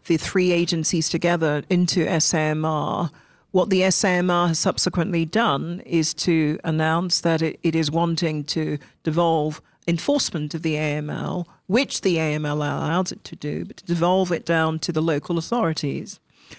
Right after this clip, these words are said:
What this means is that the local authorities will be empowered to enforce the A M L, uh, with the serious, uh, complex cases being reserved for enforcement by the S A M R at the central level.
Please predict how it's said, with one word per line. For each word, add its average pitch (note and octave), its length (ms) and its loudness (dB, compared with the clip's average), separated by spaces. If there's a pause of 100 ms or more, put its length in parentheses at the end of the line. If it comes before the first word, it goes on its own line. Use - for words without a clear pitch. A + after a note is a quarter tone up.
(320)
What A#3 220 2
this C4 240 4
means E3 380 2
is D#3 180 -2
that - 540 -6 (220)
the F#3 80 2
local F#3+ 340 2
authorities F3 600 0
will F#3 200 4
be G3+ 160 0
empowered E3 720 -4 (140)
to D#3+ 180 0
enforce E3 760 -2
the D#3+ 160 0
A C#3+ 160 -4
M C#3 140 -6
L, - 380 -4 (640)
uh, F3 300 2
with F3+ 380 0
the E3+ 140 2
serious, F3+ 880 0
uh, E3+ 140 0
complex E3 600 -2
cases D#3+ 580 0
being D#3+ 260 0
reserved D#3 640 0 (340)
for D#3 320 0
enforcement D#3 640 -4
by D3+ 160 -2
the D3+ 180 -2
S C#3+ 200 -2
A D3 160 -2
M D3 120 -4
R C#3+ 260 -4
at - 180 -10
the D3 80 -6
central D3+ 420 -4
level. D3 440 -4